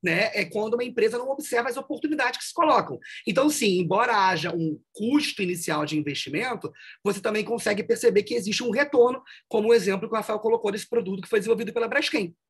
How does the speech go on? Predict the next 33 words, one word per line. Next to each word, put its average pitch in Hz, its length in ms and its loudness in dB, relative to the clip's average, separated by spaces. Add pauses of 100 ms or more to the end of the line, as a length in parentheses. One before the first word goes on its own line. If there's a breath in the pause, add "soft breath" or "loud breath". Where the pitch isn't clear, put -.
né? 143 120 -2
Então, 156 120 0
isso 165 160 2
é - 20 4
importante 226 640 -2 (300 loud breath)
de 190 120 -4
ter 175 100 0
essa 190 160 -4
compreensão. 214 680 -2
E 202 80 0
aí, 240 280 2 (440 loud breath)
também 196 320 2
dando 226 180 0
um 214 60 0
exemplo 180 240 -4
pessoal 196 480 -4
nosso 175 300 -6
dentro 165 120 -2
da 160 60 0
U 156 40 -8
F 165 80 -10
R 147 120 -6
J, 170 480 -2 (360 loud breath)
é, 180 280 -6
é, 196 180 0
é 190 40 2
notório 262 760 4
como 226 480 0
a 226 100 0
indústria 233 600 -4
está 196 520 0
se - 240 -6
mexendo 240 580 0